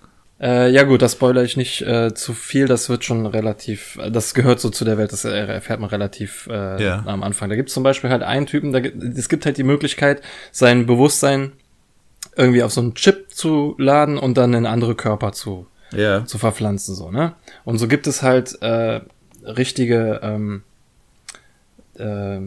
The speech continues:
Speaker 1: Mogule, Industriemogule, die halt auch schon über ihren Zeitraum hinweg leben.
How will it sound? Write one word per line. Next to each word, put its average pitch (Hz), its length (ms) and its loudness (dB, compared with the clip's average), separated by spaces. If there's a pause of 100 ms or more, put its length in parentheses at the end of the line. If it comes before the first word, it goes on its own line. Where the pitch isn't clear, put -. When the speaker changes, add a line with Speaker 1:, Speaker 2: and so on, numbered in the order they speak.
(140)
Speaker 1:
Mogule, 151 840 6
Industriemogule, 135 880 2
die 123 140 2
halt 127 180 2
auch 123 100 0
schon 123 420 0
über 127 300 2
ihren 123 240 4
Zeitraum 120 500 0
hinweg 110 340 0
leben. 113 440 4